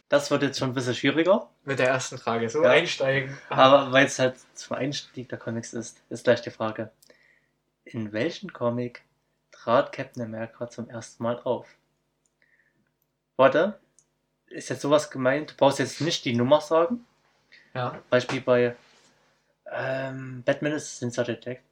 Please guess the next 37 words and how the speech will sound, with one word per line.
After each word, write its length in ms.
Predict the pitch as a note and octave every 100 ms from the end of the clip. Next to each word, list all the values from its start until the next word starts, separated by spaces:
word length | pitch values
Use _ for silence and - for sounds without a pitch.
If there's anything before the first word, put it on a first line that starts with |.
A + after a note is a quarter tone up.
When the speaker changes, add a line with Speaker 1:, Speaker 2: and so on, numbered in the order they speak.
| -
Speaker 1:
Detective 600 | A#2+ - C#3+ - F3+ -
Comics, 400 | E3+ F3+ G#3 -
brauchst 340 | - B2+ -
du 40 | C3
nicht 160 | C#3
die 40 | C3
Nummer 160 | A#2
sagen, 180 | A2 G#2
das 120 | -
sagst 180 | A#2 -
du 60 | A#2
einfach 120 | -
Detective 500 | B2+ - A#2+ A#2+ -
Comics. 460 | - A2+ - - _ _
Oder 120 | B2 -
bei 100 | A2+
Queen 240 | - A#2+
Arrow 240 | B2+ B2+ B2
einfach, 420 | A#2+ A#2+ A#2 - _ _ _ _ _ _ _ _ _ _ _ _ _ _
was 100 | A2
war 80 | G#2+
denn 80 | G#2
das 140 | G2+
da? 240 | - A2 - _ _ _ _
Action 280 | C3 B2+ C3
Comics 360 | A#2+ A2+ A2 -
oder, 240 | A2 - _ _ _ _ _ _ B2+
ja. 80 | - - - -
Ah 80 |
nee, 140 | C3+ E3
das 180 | C3 D#3
war 80 |
Speaker 2:
Die 80 | D3+
Speaker 1:
Superman. 180 | C#3+ -
Speaker 2:
ersten 560 | A2 - - E3 D#3 C3+ -
Speaker 1:
Jedenfalls 260 | D3+ D3 C#3
bei 260 | C#3 C#3